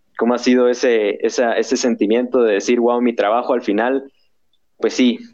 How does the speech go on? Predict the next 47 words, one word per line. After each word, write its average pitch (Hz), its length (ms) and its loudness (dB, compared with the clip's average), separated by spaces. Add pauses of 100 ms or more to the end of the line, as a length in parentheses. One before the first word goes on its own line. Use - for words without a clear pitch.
(180)
a 117 120 -2
pesar 135 260 0
de 156 100 2
todas 156 280 2
las 123 120 0
dificultades, 113 600 -2
porque 107 340 0
clavos 143 420 0
hay 151 200 2
y 123 100 2
siempre 131 300 0
han 127 80 -2
habido 147 380 2
y 107 240 0
duros 156 340 2
y 110 40 2
de 107 100 0
que 107 100 -2
la 104 80 0
harán, 190 260 -2 (600)
pero 135 160 2
ha - 20 0
sido 160 240 2
una, 170 200 2
un 147 120 -2
proceso 151 400 0
de 98 140 0
vida 92 280 0 (460)
y 135 80 0
tú 147 100 0
has 147 80 0
sido 165 140 2
una 160 200 -2
pieza 127 240 0
clave. 104 220 0
Entonces, 123 440 -4
¿cómo 160 200 2
es 170 120 -2
que 147 100 0
se 117 100 0
siente 135 360 0
Alex 147 340 0
como 101 500 -2
hombre, 151 360 0
como 104 380 0
persona, 156 580 -2
como 101 440 -2